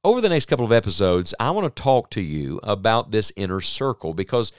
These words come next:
there's an emphasis on them in Scripture, and we must always place the emphasis where God places the emphasis. So, uh, some people want to choose one of the more obscure disciples and read into their life and,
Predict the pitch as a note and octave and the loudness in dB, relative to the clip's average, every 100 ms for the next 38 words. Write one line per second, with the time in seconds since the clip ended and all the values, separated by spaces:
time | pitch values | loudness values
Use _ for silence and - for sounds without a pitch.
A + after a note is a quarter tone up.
0 | _ _ C3 C3 D#3 - G3+ A3+ G3+ - | _ _ 2 2 0 -2 -2 -2 -4 -2
1 | A2+ - F#2+ F2 F#2+ G2+ A2 - D#3+ - | -2 0 -2 0 -2 -4 -6 0 0 0
2 | G#2 F#2+ A2+ A#2 B2 A#2 B2+ E3+ - C#3+ | -2 -2 -2 -2 0 2 2 2 0 -2
3 | C3+ - A2+ A2 G2+ A2 G2+ G#2+ F#2+ G2+ | -2 -4 -6 -6 -6 -6 -4 -4 2 2
4 | G#2 - G2+ F2+ F#2 F2+ D#2 G2+ F2 D#2 | 2 0 0 0 -2 -2 -4 -4 -4 -4
5 | C#2+ - A#2+ G2+ - - - - A2 - | -4 2 2 2 -4 -20 -20 -8 -2 2
6 | D3+ C3+ A#2 A2+ A2+ G2+ - C#3 B2 G#2+ | 2 2 2 2 0 0 0 2 2 0
7 | - _ - B2 A#2 G#2 G#2 G#2 - - | -6 _ -4 0 2 2 2 2 0 -4
8 | D3+ C#3 G#2 - F#2+ E2+ F#2 G2+ F#2+ F#2 | 0 0 0 0 0 0 -2 -2 -4 -2
9 | A2 A2 - A2+ A#2+ G#2 G2 F#2 F2 E2+ | 0 -2 -2 -2 -2 0 2 2 2 0
10 | G2+ G#2+ F#2 F#2 | -2 -6 -8 -10